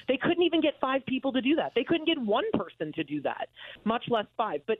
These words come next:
five residents with, you know, enough bedrooms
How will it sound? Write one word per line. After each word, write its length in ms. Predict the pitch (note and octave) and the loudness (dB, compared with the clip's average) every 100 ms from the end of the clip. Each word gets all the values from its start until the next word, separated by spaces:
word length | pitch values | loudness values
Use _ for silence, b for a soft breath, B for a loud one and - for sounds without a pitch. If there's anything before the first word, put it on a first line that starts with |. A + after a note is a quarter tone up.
| _ | _
five 240 | A3+ B3+ D#4 | 0 0 0
residents 520 | C4 A#3+ A#3 A#3 B3+ _ _ B - | 0 0 2 0 0 _ _ B -2
with, 200 | G#3 G3 - _ | 0 0 -2 _
you 120 | A3 | -2
know, 260 | F#3+ E3+ F#3+ _ G3+ | 0 -2 -4 _ -2
enough 300 | G3 G3+ A#3 | 0 -2 -2
bedrooms 480 | A3 G#3+ G3 G#3 G#3+ | 0 0 2 0 0